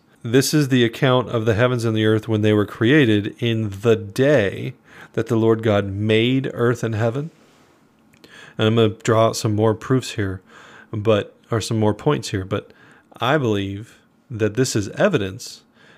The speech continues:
that there was a moment, there was a quote-unquote bang moment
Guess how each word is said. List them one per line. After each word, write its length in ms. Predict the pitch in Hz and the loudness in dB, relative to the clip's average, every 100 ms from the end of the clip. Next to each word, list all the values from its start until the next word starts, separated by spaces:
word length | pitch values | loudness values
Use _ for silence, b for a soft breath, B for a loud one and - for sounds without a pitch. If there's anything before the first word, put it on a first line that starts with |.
| b | b
that 220 | - 110 - | -4 -2 2
there 160 | 120 | 2
was 260 | 113 120 120 | 4 2 2
a 140 | 107 | 0
moment, 580 | 107 117 113 92 - - _ | 2 0 0 -2 -12 -20 _
there 220 | 110 107 | 0 2
was 260 | 107 120 113 | 4 2 4
a 320 | 110 104 101 b b b _ - | 4 2 0 b b b _ -18
quote-unquote 800 | - 131 120 110 - 117 110 - - | 0 2 4 0 2 2 2 -2 -20
bang 720 | 104 101 127 131 123 120 117 117 | -6 -2 -2 0 -2 -4 -6 -8
moment 480 | 117 113 117 98 98 | -4 0 2 0 -8